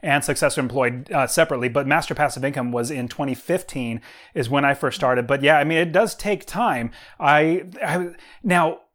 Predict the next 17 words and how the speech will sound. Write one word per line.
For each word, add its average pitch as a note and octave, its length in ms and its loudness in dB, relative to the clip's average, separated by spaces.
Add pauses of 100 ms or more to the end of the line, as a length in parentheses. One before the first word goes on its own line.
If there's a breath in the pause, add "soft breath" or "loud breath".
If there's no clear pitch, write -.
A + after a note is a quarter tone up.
(100)
how B3 220 2
long C4 280 2
did G3 180 2
it D#3+ 80 -10
take D#3+ 220 0
before E3 320 0
you F3 160 0
started? D3 340 2
Now, D3+ 180 4
obviously, F3 360 2
you D3+ 60 0
had C#3 200 0
some D3 180 -10
articles. G#3 600 2 (240 loud breath)
You D3+ 180 0
already D#3 340 4
had D3 460 2